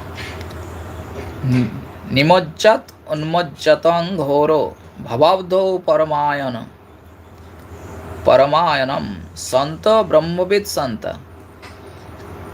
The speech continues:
হ্যাঁ, নৌদৃঢ় ইব অপসমজ্জতাম। জাগতিক জীবনের ভয়ঙ্কর সমুদ্রে যারা বারবার পতিত এবং উত্থিত হচ্ছে,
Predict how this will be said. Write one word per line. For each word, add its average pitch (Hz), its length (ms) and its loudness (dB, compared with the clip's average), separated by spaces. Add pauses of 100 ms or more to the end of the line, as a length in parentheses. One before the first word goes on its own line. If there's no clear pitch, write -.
(180)
হ্যাঁ, - 280 0 (180)
নৌদৃঢ় 180 920 6
ইব 147 160 -4
অপসমজ্জতাম। 127 1120 -4 (800)
জাগতিক 190 520 0
জীবনের 220 360 2
ভয়ঙ্কর 185 580 2
সমুদ্রে 175 580 -2
যারা 147 260 6
বারবার 180 560 4
পতিত 170 460 -4
এবং 143 240 -4
উত্থিত 196 400 -6
হচ্ছে, 120 400 -2